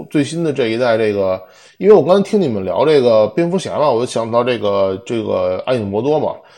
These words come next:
然后这个就是战，就是中，中土嘛，中土暗影魔多，还有战争之影，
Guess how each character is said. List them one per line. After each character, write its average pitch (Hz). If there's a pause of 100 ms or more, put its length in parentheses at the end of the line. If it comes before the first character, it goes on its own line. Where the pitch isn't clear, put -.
(200)
然 98
后 117
这 110
个 104
就 110
是 107
战， 131
就 139
是 127
中， 156
中 170
土 120
嘛， 104
中 135
土 110
暗 110
影 104
魔 104
多， 131
还 127
有 117
战 117
争 135
之 139
影， 127